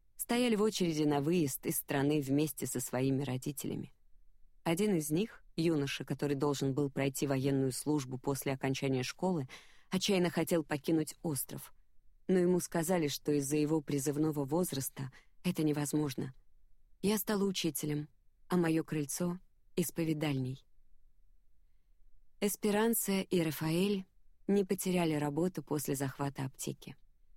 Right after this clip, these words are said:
Они изредка приходили ко мне в гости и рассказывали, как обстоят дела после перехода аптеки к государству. Еще одним событием стало то, что муж Эсперанцы оказался в тюрьме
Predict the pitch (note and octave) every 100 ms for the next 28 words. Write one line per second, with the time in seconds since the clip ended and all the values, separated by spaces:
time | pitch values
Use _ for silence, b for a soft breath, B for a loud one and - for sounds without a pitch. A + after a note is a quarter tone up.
0 | - - - G#3 A#3+ A#3+ G#3 F#3+ G3 F#3
1 | F3+ F#3 G3 F#3 - E3+ F3 D#3+ D#3+ G3+
2 | G3 - C#3+ C#3 - F#3 F3 C#3 C3 B2+
3 | C3+ B2+ - - C#3 C#3 C3+ C3+ C#3 C#3
4 | C3+ C#3 C#3 C#3 C3+ C#3 C3+ B2+ - C#3+
5 | C#3 C3 C#3 - C3+ C3+ C3+ - - -
6 | - - - - - - G3+ - A#3+ A#3
7 | A3+ G#3+ F#3+ F#3 G#3 G3 F#3 F3+ E3+ D#3+
8 | - F3+ - D#3 D3 D3 C#3+ C#3 - C#3
9 | D3+ D#3+ - C#3 C3+ C#3 C3+ - C3 -
10 | C3 C3+ D3+